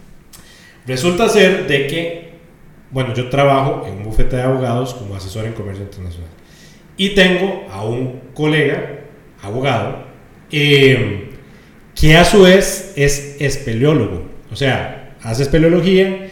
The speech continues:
eh, junto, de hecho, con la Asociación de Espeleólogos de aquí del país, que son los que van a, a cavernas a hacer, eh, rapel, a investigar las cavernas. De hecho, han descubierto un montón de cavernas,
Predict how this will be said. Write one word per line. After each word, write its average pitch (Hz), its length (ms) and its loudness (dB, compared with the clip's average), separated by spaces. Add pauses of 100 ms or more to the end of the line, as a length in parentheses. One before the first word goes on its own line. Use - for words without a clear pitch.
(380)
eh, 127 380 -2
junto, 175 420 2
de 123 100 0
hecho, - 200 -2
con 143 120 0
la 117 60 -2
Asociación 110 580 -4
de 160 60 -6
Espeleólogos 127 680 -4
de 107 100 -6
aquí 107 240 -8
del 117 260 -4
país, 156 460 -2 (400)
que 135 140 -4
son 131 180 2
los 151 180 2
que 123 200 0
van 120 260 0
a, 104 760 -4
a 98 80 -10
cavernas 147 800 4
a 107 40 -4
hacer, 120 440 -4
eh, 107 420 -4
rapel, 165 840 0
a 120 100 -4
investigar 120 480 -2
las 120 160 4
cavernas. 131 440 0
De 113 80 -4
hecho, 131 120 -6
han 135 60 -4
descubierto 117 420 -4
un 131 60 -2
montón 120 240 -4
de 123 60 -4
cavernas, 120 500 -4